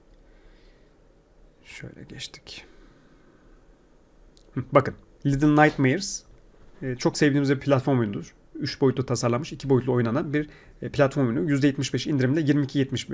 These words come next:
e, yirmi beşe alabilirsiniz. Yirmi iki liraya gerçekten değecek bir oyun ve bunun karşılığında çok eğleneceğiniz bir oyun arkadaşlar. Bağımsız yapımdır. E, küçük yapımlar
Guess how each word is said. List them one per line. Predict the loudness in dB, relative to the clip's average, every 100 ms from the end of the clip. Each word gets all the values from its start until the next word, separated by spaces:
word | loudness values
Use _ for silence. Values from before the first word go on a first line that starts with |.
| -4
e, |
yirmi | -2 -2 0 0
beşe | 0 0
alabilirsiniz. | 2 0 -2 -4 -8 -14 -16 0
Yirmi | 4 4
iki | 4 4
liraya | 4 4
gerçekten | 4 4 2 2
değecek | 4 6 4 2
bir |
oyun | -2 -2
ve | -4 -6 -6
bunun | -4 0
karşılığında | 0 0 0 -2
çok | -4 -2
eğleneceğiniz | 0 0 -2 -4
bir | -6
oyun | -8
arkadaşlar. | -10 -12 -12 -12 -16 -20 -20 _ 2
Bağımsız | 6 6 4 0
yapımdır. | 0 0 -4 -6 -16 -20 -20 _ _ _ -10
E, | -8 -8
küçük | -6 -6 0
yapımlar | 0 2 -2 -4 -8